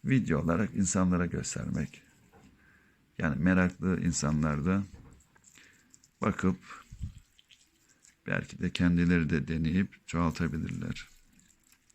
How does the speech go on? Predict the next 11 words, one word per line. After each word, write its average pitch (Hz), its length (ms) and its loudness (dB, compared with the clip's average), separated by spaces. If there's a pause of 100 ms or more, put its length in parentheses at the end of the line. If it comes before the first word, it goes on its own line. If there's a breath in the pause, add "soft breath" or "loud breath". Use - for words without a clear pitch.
(1040 loud breath)
Bunlar 127 340 4
büyüyünce 139 340 6
ne 156 60 4
olacak? 151 540 2
Bunlar 120 320 2
tabii 107 300 0
ki 95 100 -4
parklara, - 580 -2
bahçelere, 85 720 0 (1160 loud breath)
boş 113 240 0
gördüğüm 82 500 0